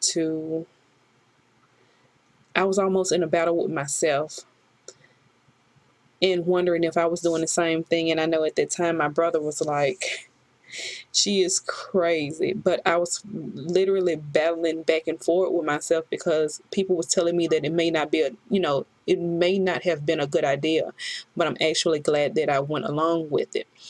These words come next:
So if you have a child, oh, and another thing before I say that, homeschooling is for anybody and everybody that wants to go.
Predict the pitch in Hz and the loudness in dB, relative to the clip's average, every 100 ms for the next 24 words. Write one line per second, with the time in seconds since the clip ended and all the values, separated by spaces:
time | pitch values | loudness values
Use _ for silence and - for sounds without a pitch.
0 | - - - 160 165 156 151 - _ - | -18 -10 -2 0 2 2 0 -6 _ -20
1 | - _ _ _ - 170 208 202 190 185 | -20 _ _ _ -2 0 4 2 2 2
2 | - 185 165 147 139 156 165 _ _ _ | 2 4 4 4 2 0 -4 _ _ _
3 | _ _ - - 170 220 190 185 175 180 | _ _ -20 0 2 2 2 2 2 2
4 | 202 180 170 160 160 160 160 156 165 - | 2 0 0 0 -2 0 2 2 2 2
5 | 151 - - - - _ _ _ _ _ | 2 2 0 -2 -12 _ _ _ _ _
6 | _ _ - - - - - 247 254 240 | _ _ -20 -18 -20 -18 -2 0 2 0
7 | - 220 196 180 165 - 151 - - 190 | 0 2 2 2 0 -4 -4 -2 0 2
8 | 185 175 170 170 165 - 156 - 170 170 | 2 2 2 2 0 -4 -6 0 0 2
9 | 170 165 160 160 151 143 139 151 160 160 | 0 2 4 2 2 0 0 0 0 0
10 | - - _ - 170 156 135 - | -4 -10 _ -2 0 2 0 -2